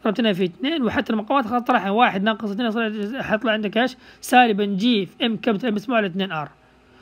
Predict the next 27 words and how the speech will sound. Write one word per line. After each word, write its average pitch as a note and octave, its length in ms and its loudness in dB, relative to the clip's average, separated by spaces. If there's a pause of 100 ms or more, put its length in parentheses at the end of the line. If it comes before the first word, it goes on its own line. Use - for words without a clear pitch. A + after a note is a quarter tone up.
(240)
طب D4 100 4
إيش G4 100 0
تلاحظ E4+ 300 4
الآن؟ A3+ 260 0 (380)
أليس F4 320 4
هذا D4 300 4
المقدار A#3 460 2
اللي G#3+ 140 0
هو A3 260 2
جي G3 460 2 (560)
في C4 180 0
ام C4+ 120 0
capital G3 440 0 (320)
في A#3 200 2
ام B3+ 140 2
سمول A3 520 2 (500)
على G#3 280 4
ار G#3+ 320 2 (920)
هو C#4+ 140 6
نفسه C#4+ 460 2
هذا C4 100 2
المقدار؟ A3+ 500 2 (1700)
تبع G3+ 360 2 (240)
قانون A#3 260 2
البوتنشال G3 480 0
انرجي، A3+ 420 -2 (460)
صحيح؟ F#4 380 -4